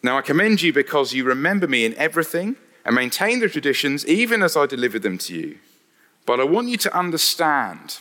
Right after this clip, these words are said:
it's the same word he's been using all through the letter about knowing. "Do you not know? I want you to understand that the head of every man is Christ, the head of a wife is her husband, and the head of Christ is God."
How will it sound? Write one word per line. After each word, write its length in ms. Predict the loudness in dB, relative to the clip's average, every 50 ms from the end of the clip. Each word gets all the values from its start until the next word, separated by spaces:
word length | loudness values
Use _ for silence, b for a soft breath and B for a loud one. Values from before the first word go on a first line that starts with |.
| -18 _ _
it's 80 | -6 -4
the 80 | -2
same 260 | 0 0 0 0 2
word 180 | 2 2 2 0
he's 100 | -2 -2
been 160 | 0 0 2
using 280 | 2 2 2 0 0 0
all 140 | 0 0 -2
through 180 | -4 -4 0
the 80 | 0 2 2 2
letter 220 | -2 -2 -2 -2 0
about 300 | 0 0 0 0 0 -2
knowing. 680 | -2 0 0 2 2 2 2 2 2 0 -6 -14 -20 -20 b b b b b -2
"Do 100 | 0 2
you 160 | 4 4 4
not 200 | 2 0 -2 -2
know? 380 | -2 -2 0 0 -2 -2 -4 -4
I 120 | -4 -4 -2
want 320 | -2 -2 0 -2 0 0
you 80 | -2 -4
to 140 | -2 -2
understand 920 | -2 0 0 -2 -4 -4 -2 -2 -2 -2 -2 -4 -6 -8 -14 -18 -20 -20 -20 _ _ b b b b b b b b b
that 180 | b 0 0 0
the 80 | 0 -2
head 320 | -2 -2 0 0 2 2
of 120 | 0 0
every 300 | 0 0 0 0 0 -2
man 300 | 0 0 0 0 0 -2
is 140 | -6 -6 -8
Christ, 560 | -8 -4 -2 -2 -2 -2 -6 -10 -12 -14 -16 -20 b b b b b b b b
the 80 | -2
head 160 | 0 0 0 2
of 80 | 2
a 80 | 2 2
wife 380 | 4 4 2 2 2 0 -2
is 100 | -8 -10
her 100 | -8 -8
husband, 380 | -8 -8 -8 -6 -2 0 0 2
and 160 | 2 2 0
the 60 | 0
head 220 | -2 -2 -2 0 0
of 120 | 0 -2
Christ 480 | -2 -6 -6 -4 -4 -6 -8 -8 -8 -10 b b b b b b
is 220 | 0 0 0 0
God." 500 | -4 -4 0 2 2 2 2 0 -4 -8